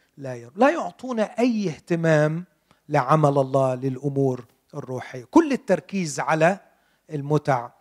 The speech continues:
الحسية. لكن الأخطر أنهم لا يفكرون، لا يجتهدون معرفيًا. كتير بقول الفكرة دي وأرجو أن الرب ينبه بيها الأذهان.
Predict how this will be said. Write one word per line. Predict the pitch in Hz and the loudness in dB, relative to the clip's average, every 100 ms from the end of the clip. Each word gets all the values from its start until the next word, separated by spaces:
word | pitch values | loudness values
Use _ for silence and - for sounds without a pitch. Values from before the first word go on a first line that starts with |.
| _ | _
الحسية. | 139 - 135 - 120 107 _ - | -16 -12 -12 -12 -16 -18 _ 0
لكن | 302 - 311 | 0 0 -4
الأخطر | 247 226 - - - 147 - _ _ _ _ _ _ | -2 0 -2 -4 -2 -2 -2 _ _ _ _ _ _
أنهم | 196 254 240 214 220 240 220 _ _ _ _ _ | -2 0 0 -2 -4 -8 -18 _ _ _ _ _
لا | 190 220 277 | 0 2 4
يفكرون، | 277 233 - 208 _ - 180 180 165 | 2 -2 -4 -8 _ 2 2 2 -2
لا | 185 269 | -2 -4
يجتهدون | 285 226 - 202 160 185 165 175 156 | -4 -10 -8 -6 -4 -4 -2 -2 -2
معرفيًا. | 147 131 139 135 - 127 110 113 _ _ _ _ | -4 -6 -6 -8 -12 -14 -14 -20 _ _ _ _
كتير | _ 247 226 | _ -4 -2
بقول | 185 180 175 | -2 0 0
الفكرة | 165 156 165 - 156 | -2 -6 -6 -4 -4
دي | 143 151 | -2 0
وأرجو | 147 156 143 143 | 2 0 0 -2
أن | 139 | -4
الرب | 143 131 147 - _ _ | -8 0 -2 -2 _ _
ينبه | 156 151 160 135 127 | -6 -6 -6 -8 -10
بيها | 131 143 120 | -8 -8 -10
الأذهان. | 123 139 117 117 127 123 | -16 -16 -14 -12 -12 -14